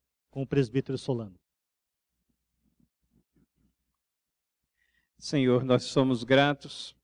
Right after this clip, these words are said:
Speaker 2: pela tua palavra. Te pedimos que agora, nesse início de ano,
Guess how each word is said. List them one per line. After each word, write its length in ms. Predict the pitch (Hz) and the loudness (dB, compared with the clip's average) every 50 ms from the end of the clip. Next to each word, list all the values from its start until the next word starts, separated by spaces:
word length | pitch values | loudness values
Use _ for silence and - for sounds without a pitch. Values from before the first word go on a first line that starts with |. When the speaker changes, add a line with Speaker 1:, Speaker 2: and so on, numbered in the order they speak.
| _ _ | _ _
Speaker 2:
pela 200 | - 123 113 107 | -10 -8 -8 -8
tua 220 | - - 120 120 117 | -4 2 2 2 4
palavra. 760 | - 117 113 110 117 127 139 147 151 147 156 156 156 160 160 - _ _ _ _ _ - | 4 2 4 6 6 6 6 4 2 0 0 -2 -2 -2 -4 -8 _ _ _ _ _ -20
Te 80 | _ - | _ -12
pedimos 460 | - - 165 151 165 175 180 175 - | -4 -4 0 4 4 4 4 4 0
que 140 | - - 165 | 2 4 6
agora, 380 | 151 143 135 135 143 151 147 143 | 6 6 6 8 8 8 8 6
nesse 280 | 143 147 143 - - 156 | 4 2 0 0 0 0
início 320 | 143 147 139 - - 147 | 2 2 2 0 -2 0
de 120 | 139 143 | 4 4
ano, 340 | 143 143 143 139 131 120 123 | 6 6 4 4 0 -2 -6